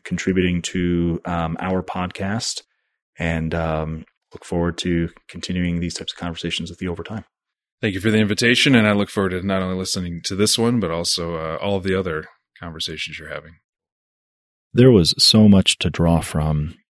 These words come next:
Speaker 1: in those conversations that I had with, uh, Chris Campbell and Brian Jurwitz.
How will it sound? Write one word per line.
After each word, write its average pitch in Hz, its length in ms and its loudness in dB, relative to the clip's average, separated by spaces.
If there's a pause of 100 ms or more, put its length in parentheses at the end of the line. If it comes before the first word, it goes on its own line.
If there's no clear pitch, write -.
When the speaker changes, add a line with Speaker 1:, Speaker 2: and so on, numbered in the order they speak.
(120)
Speaker 1:
in 82 200 2
those 80 200 4
conversations 78 840 0
that 80 140 -2
I 76 80 -2
had 78 260 -2
with, 76 320 -6
uh, 76 240 -4
Chris - 200 -4
Campbell 78 460 -2
and 73 140 -2
Brian 73 300 -4
Jurwitz. - 500 -4